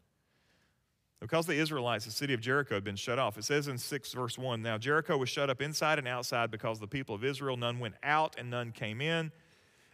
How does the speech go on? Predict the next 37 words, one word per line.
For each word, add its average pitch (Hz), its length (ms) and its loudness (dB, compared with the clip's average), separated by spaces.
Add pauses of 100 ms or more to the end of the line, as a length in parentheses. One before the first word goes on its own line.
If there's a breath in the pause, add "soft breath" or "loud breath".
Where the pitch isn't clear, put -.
And 113 100 -4
the 117 60 0
Lord 127 200 0
said 127 260 2
to 110 60 -8
Joshua, 139 580 0
'See, 151 300 0
I 139 120 4
have 120 180 0
given 127 300 0
Jericho 156 500 2
into 139 200 -4
your 131 160 0
hands 147 560 -2 (340 soft breath)
with 120 160 0
its - 140 -4
king 151 580 -2 (160)
and 113 180 -6
mighty 127 320 0
men 113 540 -2 (420 soft breath)
of 95 120 -4
valor.'" 82 500 -6 (720)
We 143 220 0
must 165 400 4
remember 139 540 0
that 110 160 -2
we 135 160 -2
do 147 180 -2
not 139 220 -2
have 123 300 -2
to - 120 -6
lose 113 720 -4
our 107 160 -2
battles. 104 500 -2
We 131 140 -6
must 170 400 4
remember 160 540 4